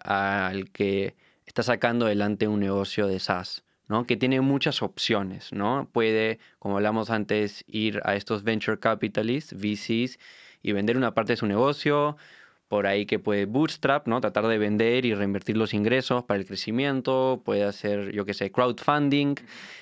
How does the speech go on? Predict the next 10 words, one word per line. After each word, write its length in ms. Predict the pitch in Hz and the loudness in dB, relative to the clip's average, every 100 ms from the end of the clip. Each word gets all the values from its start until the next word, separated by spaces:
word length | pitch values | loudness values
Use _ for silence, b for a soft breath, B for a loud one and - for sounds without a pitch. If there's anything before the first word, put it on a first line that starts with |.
| B - | B -2
eh, 460 | 104 101 101 101 98 | 0 2 2 0 0
tratar 280 | 101 107 | 0 2
de 100 | 110 | 2
recaudar 340 | 110 104 101 107 | 0 0 0 2
un 120 | 110 | 0
poquito 400 | 107 - 113 117 | -2 -2 0 2
de 100 | 110 | 2
muchísimas 520 | 107 98 110 113 110 | 0 -2 -2 0 0
personas. 880 | - 98 - 135 135 120 127 147 - B B B B B B _ | 0 -2 2 2 2 2 0 -4 -14 B B B B B B _
Em, 680 | 107 104 104 101 101 101 95 | 2 2 2 2 0 -2 -4